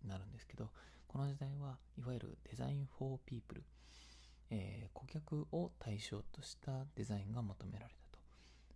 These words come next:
プロダクトだったり、建築だったり、何かしらのものをお客さんに対してデザイナー、専門家が作るというのが、えー、デザイン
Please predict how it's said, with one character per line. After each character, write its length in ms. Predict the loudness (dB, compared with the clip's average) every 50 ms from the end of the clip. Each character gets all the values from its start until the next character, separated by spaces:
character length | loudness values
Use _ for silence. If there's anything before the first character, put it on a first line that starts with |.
| -6
プ 120 | -2 2 2
ロ 80 | 2
ダ 80 | 2 0
ク 100 | -2 -4
ト 100 | -2 -2
だ 120 | -2 -2
っ 40 | -4 -6
た 100 | -8 -8
り、 120 | -8 -10 -10 -12 -12 -6
建 200 | -2 -2 -2 -2
築 200 | -4 -6 -4 -4
だ 80 | -2
っ 40 | -4 -4
た 100 | -4 -6
り、 120 | -6 -6 -6 -10 -12 -14 -14 -14 -14 0 4
何 180 | 6 6 6
か 140 | 6 4 0
し 120 | 0 2 2
ら 120 | 2 4
の 240 | 4 4 4 4 2 4
も 160 | 6 8 8 8
の 80 | 8
を 320 | 6 6 6 6 6 6 4 0 -8 -14 -14 -14 -14 -6 -4
お 40 | 0
客 220 | 2 2 2 0 0
さ 120 | 0 2
ん 60 | 4
に 100 | 4 2
対 220 | 2 0 0 0 -2
し 120 | -4 -6
て 260 | -2 2 2 2 2 0 -2 -2
デ 100 | 0 2
ザ 140 | 6 6 6
イ 80 | 6 6
ナ 120 | 4 4 2
ー、 20 | 2 0 -2
専 280 | -2 2 4 6 6
門 160 | 6 6 4 2
家 120 | 0 0
が 160 | -2 -2 -2 -4 -6
作 240 | -10 -8 -6 -4 -4
る 80 | -4 -6
と 80 | -10 -12 -14 -16 -18 -18 -18 -18 -18 -18 -18 -18 -18 -18 -18 -18 -20 -20 -18 -18 -18 -18 -14 -2 4 6
い 60 | 8
う 80 | 8
の 100 | 8 6
が、 160 | 2 0 -4 -4 -6 -10 -14 -16 -16 -18 -8 -2
え 260 | 2 2 4 4 2 2
ー、 40 | 2
デ 80 | 2
ザ 100 | 2 2
イ 60 | 2
ン 20 | 0